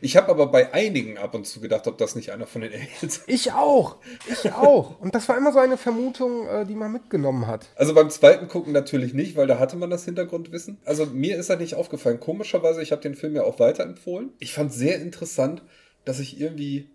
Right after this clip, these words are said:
Speaker 1: eine Reaktion zurückgekriegt hab, die hieß, ja, also ich kann nicht verstehen, warum sie den einen Typen nicht irgendwie früher rausgewählt haben,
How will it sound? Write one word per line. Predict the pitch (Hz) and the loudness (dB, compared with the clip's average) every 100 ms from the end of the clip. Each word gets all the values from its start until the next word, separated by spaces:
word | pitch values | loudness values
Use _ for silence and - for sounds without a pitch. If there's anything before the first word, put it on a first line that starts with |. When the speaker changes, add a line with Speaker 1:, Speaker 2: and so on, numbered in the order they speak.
| - | -4
Speaker 1:
eine | 160 185 | -2 2
Reaktion | 175 170 - 165 170 | 2 0 -4 -8 -8
zurückgekriegt | 170 160 165 - - 156 - | -6 -8 -8 -12 -12 -10 -6
hab, | 147 - | -6 -8
die | - 127 127 127 | -10 -8 -8 -8
hieß, | 127 131 131 - _ _ _ | -8 -8 -8 -14 _ _ _
ja, | 110 | 0
also | 120 117 | 0 -2
ich | - | -12
kann | - 127 | -4 -4
nicht | 131 | -2
verstehen, | 120 - 123 | -6 -6 -6
warum | 117 113 | -8 -10
sie | 107 | -12
den | 110 98 | -12 -8
einen | 117 117 117 | -6 -8 -10
Typen | - 196 117 | -18 -16 -10
nicht | 113 - - - | -10 -10 -18 -14
irgendwie | 117 113 120 | -12 -12 -14
früher | 117 185 165 | -14 -2 0
rausgewählt | 117 113 - 120 117 107 | 0 -6 -10 -10 -8 -2
haben, | 113 110 113 | 0 0 -6